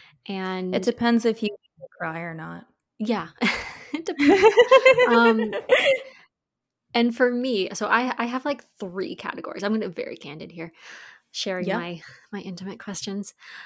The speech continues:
Speaker 1: So I usually have about three categories that I have questions about in my life,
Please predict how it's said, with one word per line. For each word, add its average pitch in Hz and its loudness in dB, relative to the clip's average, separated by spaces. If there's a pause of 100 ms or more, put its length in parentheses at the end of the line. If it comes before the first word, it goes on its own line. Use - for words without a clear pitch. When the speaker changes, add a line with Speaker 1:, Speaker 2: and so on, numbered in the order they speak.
(300)
Speaker 1:
So 220 -6
I 226 -2
usually 262 -4
have 254 -2
about 220 -4
three 185 -8
categories 180 -8 (220)
that 175 -8 (320)
I 180 -4
have 175 -10
questions 175 -10
about 170 -8
in 175 -10
my 170 -12
life, - -12